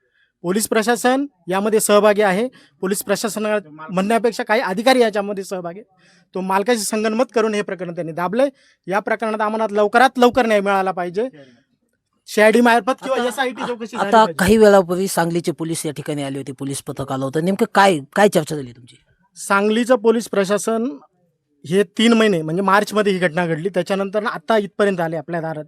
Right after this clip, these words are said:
Speaker 1: जो ज्यावेळेस हे उपोषण चालू झालं, उपोषणाचे काही दिवस झाल्यानंतर ते इथं आलेले आहेत. मग इतके वेळ ते झोपले होते का? ज्यावेळेस वरिष्ठ लेवलला ही ग-, गोष्ट गेली,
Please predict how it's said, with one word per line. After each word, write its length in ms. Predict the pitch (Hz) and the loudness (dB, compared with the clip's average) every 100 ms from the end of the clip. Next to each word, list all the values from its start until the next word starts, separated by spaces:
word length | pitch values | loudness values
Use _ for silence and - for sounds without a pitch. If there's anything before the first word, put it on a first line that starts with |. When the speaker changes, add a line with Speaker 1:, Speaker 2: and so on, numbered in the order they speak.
| 160 | -10
Speaker 1:
जो 140 | 180 208 _ _ - | -8 -8 _ _ -6
ज्यावेळेस 340 | 165 202 226 | -2 0 0
हे 100 | 185 | 0
उपोषण 500 | 214 208 220 208 233 254 | 0 0 -2 -2 -4 0
चालू 280 | 208 208 | 2 6
झालं, 240 | 208 170 143 _ _ _ - | 6 4 0 _ _ _ -10
उपोषणाचे 480 | 175 202 208 208 | -6 -4 -2 -2
काही 140 | 202 208 | 0 2
दिवस 220 | 202 214 | 2 2
झाल्यानंतर 500 | 196 208 202 196 240 | 2 0 -2 -4 -4
ते 120 | 214 | -4
इथं 140 | 202 196 | -2 -2
आलेले 280 | 165 165 | -4 -6
आहेत. 280 | 196 _ _ - | -10 _ _ -4
मग 80 | |
इतके 220 | 214 - 254 | -4 4 4
वेळ 100 | 254 | 4
ते 120 | 247 | 2
झोपले 260 | 226 233 | 2 2
होते 180 | 226 180 | 2 2
का? 200 | 156 151 160 _ _ _ _ _ 185 160 - | -4 -8 -12 _ _ _ _ _ -20 -20 -10
ज्यावेळेस 500 | 139 196 247 240 254 214 | -2 2 4 4 2 0
वरिष्ठ 300 | 196 220 247 | -2 0 2
लेवलला 380 | 247 247 240 | 6 6 4
ही 160 | 220 220 | 2 2
ग-, 280 | 220 233 208 | 0 -2 -6
गोष्ट 240 | 185 - | -4 0
गेली, 400 | 202 208 208 156 | 4 4 2 -2